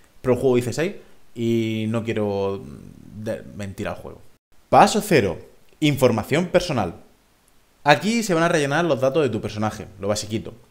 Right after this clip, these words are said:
Hay solo dos campos fundamentales, los arcanos y la nacionalidad. Los arcanos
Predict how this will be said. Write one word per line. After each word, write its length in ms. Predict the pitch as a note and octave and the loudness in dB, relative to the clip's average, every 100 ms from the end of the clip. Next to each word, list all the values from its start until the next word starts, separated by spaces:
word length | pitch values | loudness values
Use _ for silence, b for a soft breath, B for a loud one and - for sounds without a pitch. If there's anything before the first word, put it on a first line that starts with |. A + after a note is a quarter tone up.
| b b b b b b | b b b b b b
Hay 240 | - F#3+ G#3 | 4 4 6
solo 440 | G#3 G#3 G#3 - | 2 0 0 -2
dos 220 | C3+ D3 C#3+ | 2 2 4
campos 340 | D#3+ C#3 C3+ | -2 -2 -6
fundamentales, 580 | C3 A2+ G#2+ F#2+ F2 - - - - - _ - | -4 -4 -4 -6 -8 -8 -18 -20 -20 -20 _ -6
los 160 | C3 C3 | 2 2
arcanos 480 | C3 - G#3 C4 - - _ _ _ | 2 0 -2 -2 -12 -20 _ _ _
y 80 | - | -2
la 100 | G#3+ | 0
nacionalidad. 580 | G#3 G3 F#3+ D#3+ G#2 F2 - - - _ _ b b b - | 2 0 -2 -2 -4 -6 -14 -20 -20 _ _ b b b -2
Los 100 | D#3 | 2
arcanos 440 | D#3 - A3 A3+ | 2 2 -2 -2